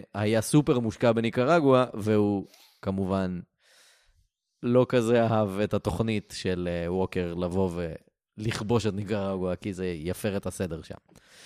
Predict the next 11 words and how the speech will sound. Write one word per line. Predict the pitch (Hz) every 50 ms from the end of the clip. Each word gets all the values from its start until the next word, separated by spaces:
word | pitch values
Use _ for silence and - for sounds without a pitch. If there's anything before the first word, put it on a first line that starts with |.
| - - - _ _ _ _ -
אה, | 101 110 110 113 120 120 120 120 120 117
בשנת | 113 127 - 208 240 254 254
אלף | 247 233 214
שמונה | - 196 180 180
מאות | 175 165
חמישים | - 175 165 165 - 185
וחמש, | 180 - - 190 226 233 220 - - - -
ווקר | 131 135 156 160 - 175 165 151
באמת | 143 139 135 127 127 127 123 - - - _ _ _ _
פלש | - 139 120 113 110 107 - -
לניקרגואה. | 113 110 110 110 - 120 110 107 107 104 90 82 82 76